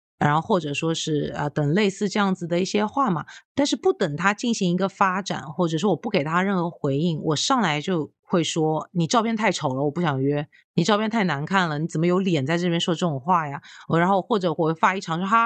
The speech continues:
哈哈哈，你也太自信了吧，你也不看看你自己。”就是，我可能会以这样子的一种方式来进行一个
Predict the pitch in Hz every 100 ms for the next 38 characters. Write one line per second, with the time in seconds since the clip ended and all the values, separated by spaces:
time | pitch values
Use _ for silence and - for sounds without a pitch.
0 | 240 240 233 233 240 220 220 214 185 -
1 | 208 190 214 175 156 156 175 160 202 185
2 | 151 127 147 - - - - _ _ _
3 | - 294 294 - 247 240 _ _ _ _
4 | - 262 226 214 269 247 185 254 262 226
5 | 190 202 208 160 143 202 208 226 - 214
6 | 160 156 214 196 - 156 147 143 170 156
7 | 143